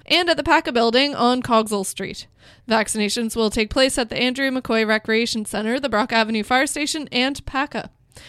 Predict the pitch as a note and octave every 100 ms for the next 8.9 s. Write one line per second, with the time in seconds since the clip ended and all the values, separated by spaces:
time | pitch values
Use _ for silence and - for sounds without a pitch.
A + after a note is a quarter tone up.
0 | - - A3 - A#3 A3+ A3+ A3 G#3+ -
1 | A3 G#3+ A3 B3+ C4 C4 B3+ - C#4 D#4
2 | G#3+ G#3+ A3 C#4 D4 G#3+ G#3 A3 G#3+ A3+
3 | G3+ A3 - - G#3 G#3+ G#3 - - -
4 | _ - - _ - A3 G#3+ A3+ - A3+
5 | A3 C4+ - C4+ C#4+ C4+ C4+ - C#4 D4+
6 | E4 B3+ C#4+ D4 C#4+ D4+ D4+ D4+ D4+ D4
7 | D#4+ C4 B3+ C4 C4 C4+ G3+ A3 A3 -
8 | A3 A3 A#3+ A3 G3+ - G3 G3 A3